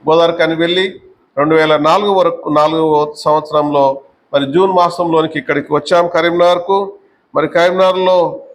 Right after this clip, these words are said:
దాదాపు ఇరవై సంవత్సరాలకు పైగా మరి ప్రభు ఈ ప్రాంతంలో వాడుకున్నాడు. మరి విశ్వాన్ని పరిచర్యలో మరి ఉన్నప్పుడు మరి సేవకులకు సహకరించడము,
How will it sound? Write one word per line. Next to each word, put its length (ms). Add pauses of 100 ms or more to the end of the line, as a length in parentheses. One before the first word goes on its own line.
(160)
దాదాపు 580
ఇరవై 240
సంవత్సరాలకు 840
పైగా 520 (300)
మరి 200
ప్రభు 380
ఈ 80
ప్రాంతంలో 560
వాడుకున్నాడు. 640 (680)
మరి 520 (220)
విశ్వాన్ని 520
పరిచర్యలో 1040 (280)
మరి 100
ఉన్నప్పుడు 840 (220)
మరి 160
సేవకులకు 680
సహకరించడము, 1080